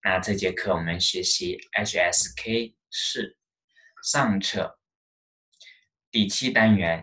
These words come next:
Unit Seven，最好的医生是自己。啊，The best doctor is yourself。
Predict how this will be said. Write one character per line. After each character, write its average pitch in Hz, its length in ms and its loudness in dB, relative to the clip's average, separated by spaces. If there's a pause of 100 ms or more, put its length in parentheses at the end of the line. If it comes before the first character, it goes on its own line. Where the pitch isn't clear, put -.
Unit 95 360 0
Seven， 87 640 -2 (640)
最 123 220 0
好 - 340 -4
的 - 160 -6 (220)
医 113 180 4
生 107 260 -2
是 98 240 -8
自 90 220 -8
己。 - 240 -20 (800)
啊， - 20 -20 (2000)
The - 100 -16
best 104 480 2
doctor 95 420 0
is 92 320 -4
yourself。 - 420 -10